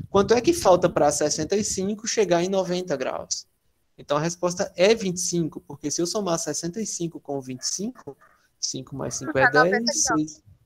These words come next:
Speaker 1: Eu vou ter os noventa. Uma outra maneira de encontrar esses vinte e cinco era fazer noventa menos sessenta e cinco. Você ia encontrar vinte e cinco da mesma forma. Tá? Essa é a maneira de justificar.
Speaker 2: Eu percebi pelo cinco aí, contei de cinco em cinco.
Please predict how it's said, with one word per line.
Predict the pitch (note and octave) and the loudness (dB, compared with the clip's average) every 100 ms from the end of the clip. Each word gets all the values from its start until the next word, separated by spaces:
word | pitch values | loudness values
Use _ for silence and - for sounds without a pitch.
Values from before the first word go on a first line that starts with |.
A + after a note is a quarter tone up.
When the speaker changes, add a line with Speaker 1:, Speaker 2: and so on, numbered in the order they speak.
| _ _ _ - | _ _ _ -4
Speaker 1:
Eu | E3 | 0
vou | E3+ G3+ | 2 4
ter | F3+ | 4
os | E3+ | 4
noventa. | F#3+ C4 C#4 F#3 E3+ C#3 - - - _ _ - | 2 -2 -2 -2 -2 -6 -8 -20 -20 _ _ 0
Uma | G#3+ G3+ | 8 10
outra | F#3 F3+ | 10 8
maneira | F3 E3 D#3 | 6 6 4
de | C#3+ | 2
encontrar | D3+ D3+ C#3+ C#3 | 0 0 0 -2
esses | C#3 C3+ | -2 -4
vinte | C#3+ C#3+ | -4 -2
e | - | -2
cinco | F3+ A3 G3+ D#3 | -2 -2 2 2
era | D#3+ | 4
fazer | F3 D#3 C#3+ | 0 0 0
noventa | D3 F3 E3+ E3+ F3+ G#3+ C#4+ - _ - _ - | 0 0 0 0 0 0 -4 -6 _ -20 _ -10
menos | F#3+ F3+ E3 F3 | -2 0 2 0
sessenta | G3 F#3+ G3 A3 | -2 -6 -8 -12
e | A3+ | -12
cinco. | C#4 B3 F#3+ | -12 -14 -14
Você | C#3+ C#3 D3+ | -12 -8 -6
ia | D3+ | -6
encontrar | D3+ D3+ C#3+ | -8 -4 -4
vinte | C#3+ F3 | -2 -4
e | - | -4
cinco | E3 E3+ | -8 -8
da | D#3 | -8
mesma | D#3+ E3+ A#3 | -6 -10 -14
forma. | - - - - - - - _ - - | -18 -20 -20 -20 -20 -20 -20 _ -18 -14
Tá? | C3+ C#3 | -4 -4
Essa | D#3 C#3+ | -4 -4
é | D#3 | -6
a | |
maneira | D#3+ D#3+ D3+ C#3+ | -6 -4 -4 -4
de | C#3 | -6
justificar. | C#3+ C#3 - - - - - - _ _ _ _ _ - - - - _ - | -8 -12 -12 -14 -16 -16 -16 -18 _ _ _ _ _ -6 -6 -6 -18 _ -2
Speaker 2:
Eu | B4+ | 4
percebi | D4+ D4+ D#4+ C4+ D4+ | 6 8 8 8 4
pelo | E4+ D4+ D#4 | 10 10 10
cinco | E4+ D4 D4 | 4 -2 6
aí, | D4+ - | 6 8
contei | F4 F#4 D#4+ | 4 8 6
de | C#4 | 6
cinco | - D#4 E4+ | -8 -8 -8
em | G#4+ - | -10 -8
cinco. | F4 C4+ - | -10 -10 -12